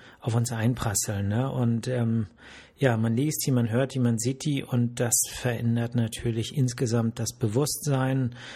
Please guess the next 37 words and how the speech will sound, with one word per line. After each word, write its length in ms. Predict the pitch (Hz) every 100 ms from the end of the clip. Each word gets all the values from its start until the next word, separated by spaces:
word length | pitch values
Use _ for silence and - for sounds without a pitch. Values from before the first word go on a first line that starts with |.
| -
Das 100 | -
Ganze 280 | - 123 120
hat 160 | 120 123
dann 120 | 120
noch 240 | 117 - - -
gruppendynamische 920 | - 156 156 135 135 127 127 127 139
Auswirkungen 920 | 123 127 120 127 120 127 120 120 117 - - - - -
und, 460 | 113 110 110 107 123
äh, 340 | 117 110 107 95 - _ - - - - -
äh, 300 | 120 120 123 127
das, 180 | 123 117 - -
äh, 360 | 127 113 117 147
ist 280 | 123 -
an 120 | 120 123
sich 220 | 151 -
keine 240 | 165 175
gute 240 | 143 147 135
Entwicklung. 720 | 117 135 143 131 117 165 156 - - - - _ -
Und, 360 | 123 123 127
äh, 100 | 135
deswegen 400 | 127 147 175 156
muss 140 | 160 180
man 140 | 165
eben 220 | 156 160
auch 460 | - 143 180 208 -
zwischendurch 720 | - 185 - 160 165 165 -
<laughs> 0 |
mal, 280 | 156 139 151 - - -
äh, 120 | - 139
positive 600 | 175 202 202 156 135 135
Sachen 360 | 135 123 135
lesen 460 | 127 135 175 160 165
und 200 | 147 135
hören 320 | 139 151 170
und 160 | 156 135
sich 160 | 139 -
danach 520 | 147 139 139 -